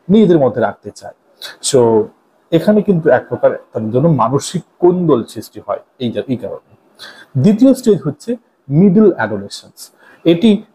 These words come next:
ঠিক বারো বয়স থেকে ষোলো বছর অবধি হয়ে থাকে। So, এখানে কি হয়ে থাকে mainly? এখানে মোটামুটি বডিলি কিছু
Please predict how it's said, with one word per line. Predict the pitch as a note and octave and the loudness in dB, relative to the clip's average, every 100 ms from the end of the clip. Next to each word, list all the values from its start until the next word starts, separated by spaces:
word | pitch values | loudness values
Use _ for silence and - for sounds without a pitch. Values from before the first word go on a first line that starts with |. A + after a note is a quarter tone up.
| - | -4
ঠিক | B3+ - _ _ _ | -4 -4 _ _ _
বারো | A#2 C#3 C#3+ G#3 | -4 0 2 2
বয়স | G3+ E3 C3 - - | 0 0 -2 -6 -18
থেকে | C3 - | -14 -14
ষোলো | - C#3+ C#3 | -2 0 2
বছর | A#2 G#2+ A#2+ | 0 -2 -8
অবধি | G2+ G2 | -10 -14
হয়ে | G2 | -20
থাকে। | - - _ _ _ - - _ | -20 -20 _ _ _ -20 -20 _
So, | - D#3+ | -2 0
এখানে | F#3 E3 A#3+ | 0 2 2
কি | A#3+ A3+ | 2 2
হয়ে | A3 A#3+ | 2 0
থাকে | G#3+ A3+ | -4 -4
mainly? | G3+ G3+ A3 B3+ _ _ - | 0 2 0 -2 _ _ -4
এখানে | E3 G#3+ G#3+ E3 - D3 | -2 0 0 -2 -4 0
মোটামুটি | E3+ F3+ A#3 A#3 - E3+ A2 | 0 2 0 0 -2 -8 -4
বডিলি | A#2 C#3 D3 G#3+ G#3+ A3 | 2 2 0 -4 -6 -6
কিছু | E3 - E3+ | -8 -16 -18